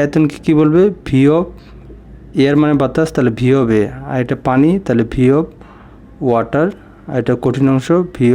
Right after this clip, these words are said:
of solid। তেমনইভাবে এই পাশে প্রকাশ করবে, যেহেতু ভরকে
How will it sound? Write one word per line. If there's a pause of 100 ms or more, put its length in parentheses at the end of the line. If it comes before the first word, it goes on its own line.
of (800)
solid। (580)
তেমনইভাবে
এই
পাশে (300)
প্রকাশ
করবে, (400)
যেহেতু (300)
ভরকে